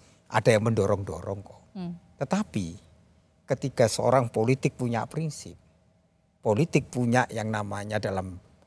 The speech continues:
Speaker 1: apa yang dikatakan Walter Benjamin, politik tidak hanya dimensi duniawi tapi ilahi, maka dia harus ber-, bisa berkata, mengatakan,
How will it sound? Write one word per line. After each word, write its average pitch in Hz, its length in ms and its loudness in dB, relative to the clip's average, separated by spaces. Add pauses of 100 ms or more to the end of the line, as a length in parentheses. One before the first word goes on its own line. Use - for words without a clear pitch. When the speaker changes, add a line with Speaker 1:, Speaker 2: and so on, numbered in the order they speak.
Speaker 1:
apa 104 240 -2
yang 95 80 -6
dikatakan 98 480 -2
Walter 92 320 -6
Benjamin, 104 720 -4
politik 101 400 -6
tidak 110 240 -4
hanya 101 160 -6
dimensi 95 640 -10
duniawi 101 480 -8
tapi 110 320 -8
ilahi, 110 480 -4 (560)
maka 123 320 0
dia 131 160 0
harus 123 160 -4
ber-, - 240 -12 (240)
bisa 113 240 -6
berkata, 113 480 -4
mengatakan, 127 640 -6